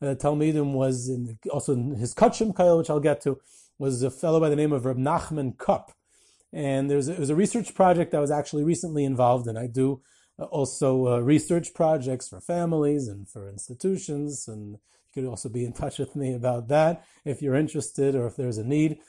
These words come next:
uh, to do some, uh, some, uh, uh, research like that. And, and the, you know, the family wanted to produce this documentary about this rabbi, and, and it, it, we uncovered the fa-, the fact that he had been a student of the Chafetz Chaim, and he becomes a rabbi in his little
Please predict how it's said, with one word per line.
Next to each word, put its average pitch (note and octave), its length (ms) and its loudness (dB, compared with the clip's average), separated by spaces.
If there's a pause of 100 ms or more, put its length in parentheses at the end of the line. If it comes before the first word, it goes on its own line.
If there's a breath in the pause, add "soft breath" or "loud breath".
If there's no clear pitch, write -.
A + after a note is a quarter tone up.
(240 soft breath)
uh, C3+ 60 -8
to - 160 -6
do C3 200 0
some, C3+ 420 0
uh, B2+ 340 0
some, B2+ 380 -4
uh, B2 320 -8 (100)
uh, C#3 180 -12
research C3+ 480 -4
like C3 220 -4
that. B2 320 2 (340 soft breath)
And, C#3 380 0
and C#3+ 340 -2
the, C#3 240 0
you D3 160 -2
know, B2+ 100 -2
the A#2+ 100 -4
family C3+ 400 -2
wanted A#2+ 260 -6
to A#2+ 60 -6
produce A#2+ 420 -6
this G2 240 -14
documentary D3+ 800 0
about A#2 280 -6
this - 180 -12
rabbi, G3 460 8 (420 loud breath)
and, D#3 360 2
and D#3 440 2
it, D#3 180 -6
it, D#3+ 180 -8
we D3+ 180 2
uncovered D3+ 680 2
the B2 140 -4
fa-, E3 260 -2
the D#3 240 0
fact D#3 160 -2
that D3+ 100 -2
he D3 60 0
had D3+ 120 0
been F3+ 100 2
a A3+ 80 0
student D3+ 320 -2
of A#2+ 60 -4
the A#2 40 -4
Chafetz A2 380 -10
Chaim, A2 240 -16
and B2 80 -6
he C3 60 -4
becomes D3 340 -4
a C#3 80 2
rabbi D#3 340 0
in C3 60 -2
his A2+ 120 -6
little C3+ 360 -2